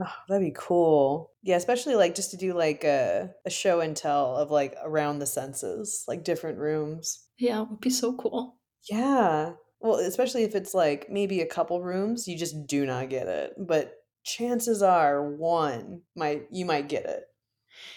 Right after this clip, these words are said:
Speaker 2: Yeah, I think especially the mirror pain, you would just get. Like, it's
Speaker 1: Yeah.
Speaker 2: also just scary to put that thing on, it reminds me of,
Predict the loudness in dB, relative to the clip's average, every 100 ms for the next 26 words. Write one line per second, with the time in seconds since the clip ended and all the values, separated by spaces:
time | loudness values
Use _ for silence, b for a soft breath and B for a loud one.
0 | B 0 2 2 2 0 0 -2 -2 -2
1 | -2 -2 -4 -6 -8 -6 -6 -4 -4 -4
2 | -4 -4 0 0 -2 -8 -10 -10 -12 -18
3 | _ _ -2 4 6 6 4 -2 -8 -8
4 | -4 0 0 -4 -2 0 2 0 -2 -4
5 | -4 -4 -6 -6 -8 -4 -4 -2 -2 -4
6 | -6 -6 -4 -4 -4 -6